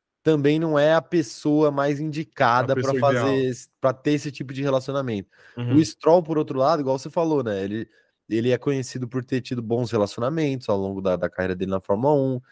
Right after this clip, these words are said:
Speaker 1: não teve problema com ninguém. E aí as coisas fluem, né? Mas o, o, como é que fala?
Speaker 2: O Alonso.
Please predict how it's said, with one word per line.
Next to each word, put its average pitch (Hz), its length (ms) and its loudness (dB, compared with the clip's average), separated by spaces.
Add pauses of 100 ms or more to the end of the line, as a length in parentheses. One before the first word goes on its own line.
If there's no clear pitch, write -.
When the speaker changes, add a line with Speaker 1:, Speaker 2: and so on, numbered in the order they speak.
(200)
Speaker 1:
não 107 100 -4
teve 110 180 0
problema 104 340 2
com 110 120 -6
ninguém. 131 560 0 (460)
E 113 120 4
aí 127 240 8
as 143 180 8
coisas 170 280 0
fluem, 160 340 0
né? 98 160 -4 (340)
Mas 104 380 0
o, 110 1300 -2 (420)
o, 85 400 -8
como 87 160 -12
é - 40 -14
que - 80 -20
fala? 113 340 2 (140)
Speaker 2:
O 117 80 -8
Alonso. 120 400 -8